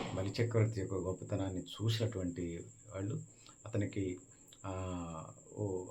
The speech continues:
దాన-, దానగుప్తుడుగా, దాన సంపన్నుడుగా వెలిసిల్లమని, భూగోళం ఉన్నంతకాలం ఈ పే-, పేరు ప్రఖ్యాతులు వెలసిల్లుతాయని ఉన్నది ప్రతీతి. So అట్లా ఆ విధంగా చేసినటువంటి వ్యక్తి, ఆ విధంగా చేసినటువంటి బలి చక్రవర్తి పరిపాలన చేస్తూ ఉంటాడు.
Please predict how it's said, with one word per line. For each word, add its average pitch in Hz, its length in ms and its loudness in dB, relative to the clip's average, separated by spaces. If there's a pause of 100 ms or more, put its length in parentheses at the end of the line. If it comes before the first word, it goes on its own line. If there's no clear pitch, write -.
(120)
దాన-, 110 460 8
దానగుప్తుడుగా, 104 960 6
దాన 107 240 6
సంపన్నుడుగా 95 600 2
వెలిసిల్లమని, 95 680 0
భూగోళం 95 460 4
ఉన్నంతకాలం 92 560 -4 (520)
ఈ 95 100 0
పే-, 92 260 -4 (120)
పేరు 101 180 4
ప్రఖ్యాతులు 90 520 -2
వెలసిల్లుతాయని 90 800 -2 (760)
ఉన్నది 113 260 4
ప్రతీతి. - 440 -2 (400)
So 123 540 6
అట్లా 117 300 4 (960)
ఆ 107 180 10
విధంగా 117 560 12
చేసినటువంటి 90 720 0
వ్యక్తి, 95 300 -6
ఆ 113 80 2
విధంగా 101 300 4
చేసినటువంటి 90 540 -4
బలి 87 220 -4
చక్రవర్తి 87 400 -6 (120)
పరిపాలన 90 280 -4
చేస్తూ 82 340 -6
ఉంటాడు. 95 260 -4